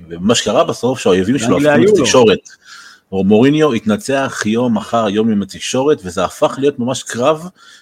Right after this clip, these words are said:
Speaker 1: של האגו של מוריניו מול התקשורת. באיטליה הוא יחזור להתנצחויות הקטנות עם אנטוניו קונטה, והוא יתחיל את הקטנות שלו עם, עם, אפילו עם זרבי, שלא חסר לו טמפ-, טמפרמנט. זאת אומרת,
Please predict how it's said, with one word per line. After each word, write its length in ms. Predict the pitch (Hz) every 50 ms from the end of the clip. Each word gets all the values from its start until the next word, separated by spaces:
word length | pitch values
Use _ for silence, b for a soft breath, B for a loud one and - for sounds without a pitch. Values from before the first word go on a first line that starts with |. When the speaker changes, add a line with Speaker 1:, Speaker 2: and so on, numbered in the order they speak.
| b
Speaker 1:
של 260 | b - - - 107 101
האגו 320 | 113 120 131 139 135 151
של 140 | - - 110
מוריניו 460 | 104 101 95 107 120 139 151 165 175 180 196 196 - -
מול 200 | 110 110 120 120
התקשורת. 540 | 113 - 98 - - 110 101 87 87 80 82
באיטליה 760 | 82 95 92 92 - - 147 180 202 190 160 135 135 151 175 - b b b b b b b b b b -
הוא 100 | - 104
יחזור 420 | 110 104 92 92 95 123 139 147 147
להתנצחויות 1120 | 139 127 123 117 110 110 107 98 104 95 - 110 101 104 - - - 107 117 127 113 -
הקטנות 420 | 120 110 - - 107 117 117 113 -
עם 160 | 113 107 107
אנטוניו 420 | 101 101 - - 117 113 110 107
קונטה, 460 | 110 - - 117 117 117 104 - - 117 117 113 113 113 113 113 113 113 113 104
והוא 240 | 98 104 104 104 104
יתחיל 280 | 101 - - 117 113
את 160 | 110 107 - 110
הקטנות 440 | 107 - - - 107 107 113 110
שלו 400 | - - 110 107 107 107 104 107
עם, 260 | 101 104 104 101 101 101 B B B B B B B B B B
עם, 200 | - 113 110 107
אפילו 220 | 107 - - 123 120
עם 140 | 117 110 104
זרבי, 440 | 101 107 127 131 131 131 123 127
שלא 200 | 117 - 117 123
חסר 360 | 117 - - - - 123 120 120
לו 460 | 120 120 117 117 120 117 113 113 110
טמפ-, 580 | 110 - 117 117 107 - 117 113 113 117 113 107
טמפרמנט. 560 | - 113 101 113 113 113 117 123 123 123 120
זאת 100 | 113 -
אומרת, 360 | - 107 127 139 139 139 139